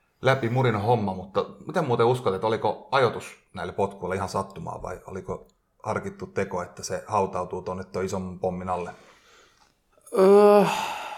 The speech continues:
Speaker 2: no enemmänkinhän tässä on spekuloitu tätä ajatus-,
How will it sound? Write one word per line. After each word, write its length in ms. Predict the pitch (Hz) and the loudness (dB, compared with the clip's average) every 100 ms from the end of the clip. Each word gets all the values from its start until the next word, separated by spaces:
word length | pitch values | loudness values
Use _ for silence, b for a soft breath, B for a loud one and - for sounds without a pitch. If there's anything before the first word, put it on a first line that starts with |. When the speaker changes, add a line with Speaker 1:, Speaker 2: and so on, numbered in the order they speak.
| B | B
Speaker 2:
no 120 | 180 | 2
enemmänkinhän 600 | 208 226 220 208 170 165 | 8 10 10 8 6 4
tässä 260 | 180 175 185 | 4 4 4
on 40 | |
spekuloitu 640 | 170 - 185 190 185 175 170 | 4 4 8 10 10 10 8
tätä 320 | 180 180 180 | 6 8 10
ajatus-, 480 | 185 180 160 - | 12 10 8 0